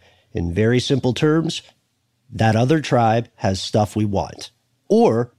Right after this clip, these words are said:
we have stuff they want, and we're worried they're just gonna stop talking to us one day and take it. Humans, historically,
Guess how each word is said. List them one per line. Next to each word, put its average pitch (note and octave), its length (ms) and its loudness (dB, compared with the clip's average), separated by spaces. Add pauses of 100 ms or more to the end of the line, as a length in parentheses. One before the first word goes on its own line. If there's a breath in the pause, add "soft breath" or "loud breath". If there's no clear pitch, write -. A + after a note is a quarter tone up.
we E3 80 0
have D#3 160 0
stuff - 380 0
they D#3+ 300 0
want, A#2 400 2
and G#2+ 80 -2
we're G#2+ 100 -2
worried C#3+ 440 2 (200)
they're A#2 140 -2
just - 220 -8
gonna A2 280 -2 (220)
stop - 300 0
talking D#3 320 0
to F2+ 180 -4
us F2 100 -6
one F#2 140 -6
day F#2+ 180 -2
and A2 140 -4
take G3+ 240 0
it. - 180 -12 (720 loud breath)
Humans, E3 580 2 (200)
historically, A#2 680 -2